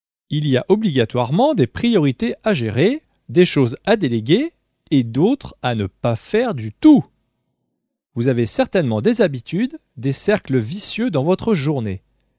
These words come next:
Peut-être que vous ne dites pas suffisamment souvent non.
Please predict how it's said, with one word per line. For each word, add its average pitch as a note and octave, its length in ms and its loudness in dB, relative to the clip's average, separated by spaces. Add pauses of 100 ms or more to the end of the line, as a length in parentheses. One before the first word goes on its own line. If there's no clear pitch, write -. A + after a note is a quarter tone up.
(240)
Peut-être G#3+ 480 -2
que - 100 -2
vous D3 200 0
ne C3 100 2
dites A#2+ 240 -8
pas C4 160 -2
suffisamment D#3 600 -2
souvent A#3 540 -2
non. G3 380 4